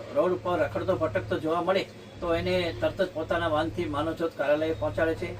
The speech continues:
આજે પણ એક રોહિત નામનો યુવાન જે લગભગ ઓગણીસેક વર્ષનો હશે, એ મળતા જ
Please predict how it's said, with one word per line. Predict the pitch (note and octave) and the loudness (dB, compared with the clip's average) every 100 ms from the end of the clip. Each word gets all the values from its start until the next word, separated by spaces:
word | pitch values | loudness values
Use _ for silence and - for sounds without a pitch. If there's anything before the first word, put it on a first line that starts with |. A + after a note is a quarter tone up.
| - - - - | -10 -10 -8 2
આજે | D#3+ F#3 A3+ | 4 6 6
પણ | G#3+ C#3+ - - - | 4 4 -4 -10 -4
એક | F3 D3+ | -2 -2
રોહિત | E3+ G3 G3 | 2 2 4
નામનો | F3+ E3+ E3+ E3 D3+ - C3+ | 2 2 0 2 0 0 4
યુવાન | F3 F#3 A#2+ - - E3+ | 6 6 4 -10 -8 -2
જે | |
લગભગ | D#3 D#3 E3 D3+ | 0 0 -2 -2
ઓગણીસેક | F3 F#3 F#3+ E3 | -2 0 0 2
વર્ષનો | E3 - D#3+ | -2 0 -2
હશે, | D#3 C#3 - - - F3 | -2 -6 -8 -16 -8 -4
એ | |
મળતા | D3+ E3+ - | 0 2 6
જ | G3 | 4